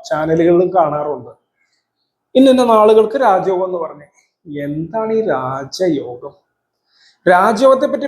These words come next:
മനസ്സിലാക്കുമ്പോൾ രാജാവിനുള്ള യോഗം മനസ്സിലാക്കണം. രാജാവിന് എന്തൊക്കെയുണ്ട്? രാജാവിന് പദവി,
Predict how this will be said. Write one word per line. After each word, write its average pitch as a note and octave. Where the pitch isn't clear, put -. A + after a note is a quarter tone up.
മനസ്സിലാക്കുമ്പോൾ A#3
രാജാവിനുള്ള G3+
യോഗം E3
മനസ്സിലാക്കണം. C3+
രാജാവിന് G3
എന്തൊക്കെയുണ്ട്? A3
രാജാവിന് C4
പദവി, G#3